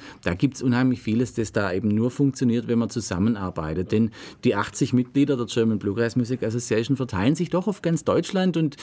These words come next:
äh, zum Beispiel unser Pressesprecher, der sitzt in Hamburg, macht in Hamburg übrigens auch Radio und, äh, versorgt uns natürlich auch mit Infos, äh, über Konzerte, die, äh, im Norden stattfinden. Auch die landen natürlich auf der Website,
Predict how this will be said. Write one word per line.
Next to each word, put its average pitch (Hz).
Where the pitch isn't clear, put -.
äh, 123
zum 135
Beispiel 131
unser 127
Pressesprecher, 135
der 113
sitzt -
in 101
Hamburg, 170
macht 113
in 135
Hamburg 190
übrigens 123
auch -
Radio 185
und, 143
äh, 131
versorgt 120
uns 143
natürlich 147
auch 123
mit 139
Infos, 139
äh, 117
über 110
Konzerte, 101
die, 113
äh, 107
im 110
Norden 101
stattfinden. 131
Auch 95
die 110
landen 113
natürlich 110
auf 92
der 80
Website, 123